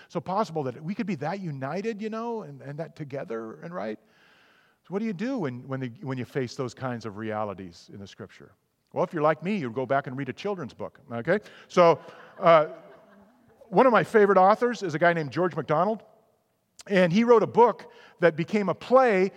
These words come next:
for the Outer East Art House this summer called Princess and the Goblin. Did you see it? Very cool. I read those books. I read that and The Princess and Curdie to my kids, well, all of them, when they were younger, a lot younger. They're,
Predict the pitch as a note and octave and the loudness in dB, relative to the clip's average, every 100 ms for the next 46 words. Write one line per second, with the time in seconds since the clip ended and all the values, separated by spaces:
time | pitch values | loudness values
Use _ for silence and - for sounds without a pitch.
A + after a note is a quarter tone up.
0 | - - F3+ F3+ F3+ G#3 G#3 F#3+ - G3 | -14 -8 -2 4 4 4 0 -4 2 4
1 | A#3+ E3+ E3 D#3+ F#3+ - A#3 A3+ B2+ - | 4 4 2 2 -2 2 2 2 -2 0
2 | E3 D3+ - G3+ - G3+ G#3 F#3+ F#3 G3 | 0 0 -2 -4 0 -2 -2 -4 0 2
3 | G3 D#3+ G#2+ - _ _ A#2+ C3 G3+ A3+ | 2 -2 -8 -12 _ _ -14 -8 2 6
4 | C4+ - - _ _ _ _ _ _ A#2 | 6 4 -20 _ _ _ _ _ _ 2
5 | G3 A#3+ A#3 A3+ D3 - _ _ _ - | 4 4 2 2 2 -2 _ _ _ 0
6 | E3 G3 A3+ A#3 E3+ E3+ A3+ G3 F#3 E3 | 2 4 6 6 4 2 2 2 2 4
7 | F#3 G#3+ A3 G3+ E3+ E3 G#3 G#3+ F3+ F3 | 6 6 4 -2 -2 -2 -2 -2 -6 -2
8 | G#3+ G3 D#3+ E3+ D#3+ D3+ G#3 E3+ A2+ - | 2 2 2 0 -2 2 0 0 -4 -20
9 | _ _ _ C#3 D#3+ F3 F#3 C#3+ A2 - | _ _ _ -8 0 4 6 4 -2 -12
10 | _ _ _ _ _ _ _ - D3+ D#3 | _ _ _ _ _ _ _ -6 0 2
11 | D#3 D#3+ C3+ G2+ F#2 C3+ C3 G#2+ F2 D#2 | 4 2 0 -8 0 0 0 -4 -8 -10
12 | G#2 G2 | -8 -8